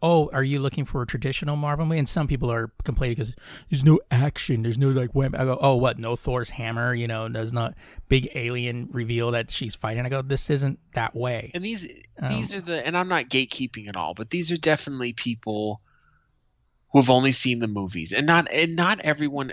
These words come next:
Speaker 2: And I, I hate people that do, do, do this. I, I, I'm not in any way saying that if you only watch the movies, you're not a real Marvel fan. Absolutely not.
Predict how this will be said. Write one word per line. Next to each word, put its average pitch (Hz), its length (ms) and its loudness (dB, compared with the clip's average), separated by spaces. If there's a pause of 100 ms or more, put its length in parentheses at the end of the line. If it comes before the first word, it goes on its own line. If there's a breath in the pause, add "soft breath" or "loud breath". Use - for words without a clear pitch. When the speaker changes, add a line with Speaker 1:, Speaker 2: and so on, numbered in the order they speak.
Speaker 2:
And 123 180 -6
I, 123 280 0
I 120 80 0
hate - 380 -2
people 127 280 -8
that 101 180 -10
do, 98 180 -10 (220)
do, 101 380 -10 (160)
do 98 160 -10
this. 69 240 -16
I, 82 180 -8
I, 107 280 -4
I'm 113 160 -4
not 139 180 -2
in 127 100 -10
any 123 180 -6
way 113 160 -8
saying 98 360 -6
that 85 140 -10
if 90 140 -12
you 101 120 -6
only 98 180 -4
watch 87 260 -2
the - 100 -12
movies, 87 220 -4
you're 90 80 -8
not 78 120 -6
a 78 60 -6
real 80 160 -8
Marvel 67 240 -6
fan. - 220 -20
Absolutely 95 600 -6
not. 62 220 -18